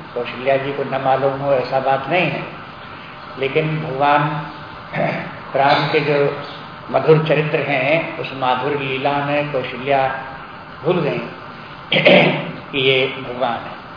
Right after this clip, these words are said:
वो अपना पुत्र करके मानते नहीं है, पुत्र की तरह से उनको खिलाने लगी, पुत्र भाव प्रबल हो गया।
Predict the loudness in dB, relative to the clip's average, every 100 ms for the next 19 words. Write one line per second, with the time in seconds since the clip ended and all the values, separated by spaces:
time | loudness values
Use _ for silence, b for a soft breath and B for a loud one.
0 | -16 -16 -14 -2 2 2 2 0 0 0
1 | 0 0 0 -2 -2 -2 -2 -2 0 0
2 | 0 -4 -6 -6 -2 -2 -2 -4 -6 -6
3 | -6 -4 -6 -6 -12 -14 -16 -16 -16 -16
4 | -2 0 2 0 2 4 4 2 -4 -10
5 | -2 0 2 0 -6 -12 -14